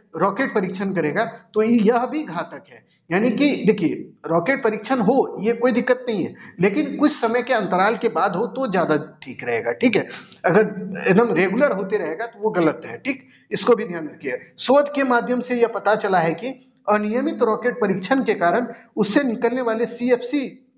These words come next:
ओजोन परत के क्षरण का प्रमुख कारण बनता है, तो इसको भी ध्यान में रखिएगा। यानी अनियमित रूप से अगर रॉकेट परीक्षण किया जाएगा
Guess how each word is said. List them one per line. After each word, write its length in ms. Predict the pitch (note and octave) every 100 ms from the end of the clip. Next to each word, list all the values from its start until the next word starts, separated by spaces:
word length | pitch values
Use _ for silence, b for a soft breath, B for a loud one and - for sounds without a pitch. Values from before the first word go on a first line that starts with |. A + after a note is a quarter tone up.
| _
ओजोन 340 | G3 G3 G#3+ G#3+
परत 280 | G3 F3+ -
के 100 | A#3
क्षरण 320 | - E3+ E3+
का 100 | E3
प्रमुख 340 | - D#3 D3
कारण 260 | D3+ D3+ A#3
बनता 360 | A#3+ D#3+ C#3 C3
है, 320 | F#3+ F#3 - B B -
तो 60 |
इसको 300 | F3 - -
भी 100 | A#3+
ध्यान 180 | G#3+ G#3+
में 80 | A3+
रखिएगा। 340 | A3+ G#3+ G#3 G#3+ G#3+ - _ _ _ _ _
यानी 280 | C#3+ E3 G3+ A#3+ G3+
अनियमित 520 | G#3 G3 G#3 D4 C4+
रूप 200 | G#3 G3
से 480 | - F#3+ - - -
अगर 200 | - G#3
रॉकेट 380 | F3 F#3+ C#4 -
परीक्षण 380 | A3 - G3 F3+
किया 160 | F3
जाएगा 300 | D3 D3 C#3+